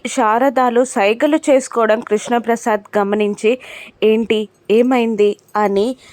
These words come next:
అడుగుతూ ఉంటాడు కృష్ణప్రసాద్. శారద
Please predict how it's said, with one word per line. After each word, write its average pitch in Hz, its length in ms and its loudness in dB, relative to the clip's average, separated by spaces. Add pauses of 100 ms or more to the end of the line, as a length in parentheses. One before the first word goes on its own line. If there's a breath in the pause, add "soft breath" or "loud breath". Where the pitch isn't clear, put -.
(280 loud breath)
అడుగుతూ 262 560 2
ఉంటాడు 269 500 0
కృష్ణప్రసాద్. 233 880 -2 (380)
శారద 254 480 0